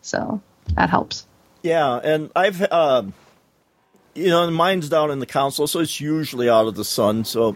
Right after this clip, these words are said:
Speaker 2: that's not too much of a problem. So that works out pretty well. But, um, like I say, overall, 'cause I do like my, uh, my Amazon Assistant, um, you know, right now it's kinda edging out the Google Home,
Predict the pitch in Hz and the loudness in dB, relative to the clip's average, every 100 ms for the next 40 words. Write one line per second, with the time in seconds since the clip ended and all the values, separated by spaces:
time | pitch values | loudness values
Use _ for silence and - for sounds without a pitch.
0 | - 156 - 139 - - 127 107 110 117 | 2 0 2 0 0 -2 0 0 0 0
1 | 113 - 160 127 131 - 107 113 - - | 0 2 2 2 0 2 2 2 -2 0
2 | 117 101 107 107 - - - - 165 170 | 2 4 4 0 -2 -18 -14 -2 2 4
3 | 165 156 - 196 202 190 - 220 226 196 | 2 -2 -2 -2 0 -2 2 2 2 2
4 | 185 190 196 170 147 185 180 160 - 151 | 2 0 2 2 2 0 2 0 0 0
5 | 143 135 127 120 117 120 120 127 147 127 | 2 4 4 4 2 0 0 0 0 0
6 | 131 147 156 107 - 107 120 - - 117 | -2 -2 -4 -6 -6 -8 -8 -8 0 4
7 | 104 104 - _ - - - - - 151 | 4 2 -2 _ -20 -20 -20 -12 -2 0
8 | 135 151 160 143 135 151 139 - 143 - | 2 2 2 2 4 4 2 0 0 4
9 | 139 127 131 127 127 - 120 127 123 - | 2 2 2 4 2 0 0 2 2 2
10 | 151 131 113 123 147 | 2 4 4 0 -4